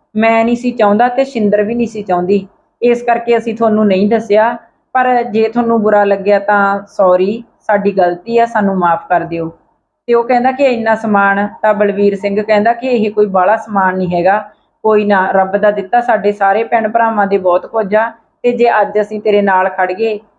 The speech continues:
ਤੇ ਇਹੀ ਰਿਸ਼ਤਿਆਂ ਦੀ ਪਹਿਚਾਣ ਹੁੰਦੀ ਆ। ਤੇ ਤੂੰ ਇਸ ਗੱਲ ਦਾ ਬੋਝ ਨਾ ਮੰਨੀ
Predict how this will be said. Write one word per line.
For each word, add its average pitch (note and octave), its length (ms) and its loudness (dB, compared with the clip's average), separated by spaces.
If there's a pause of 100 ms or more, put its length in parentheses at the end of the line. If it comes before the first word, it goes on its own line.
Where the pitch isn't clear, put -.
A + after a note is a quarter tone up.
(180)
ਤੇ B3 80 -2
ਇਹੀ A3+ 320 2
ਰਿਸ਼ਤਿਆਂ G#3 360 0
ਦੀ G3+ 100 2
ਪਹਿਚਾਣ G3 520 0
ਹੁੰਦੀ F3+ 360 -2
ਆ। E3 140 0 (360)
ਤੇ A#3 80 -2
ਤੂੰ A#3 240 0
ਇਸ A3+ 120 -2
ਗੱਲ G#3+ 260 2
ਦਾ G#3 120 2
ਬੋਝ G3 300 0
ਨਾ A#3+ 140 2
ਮੰਨੀ F#3+ 440 -4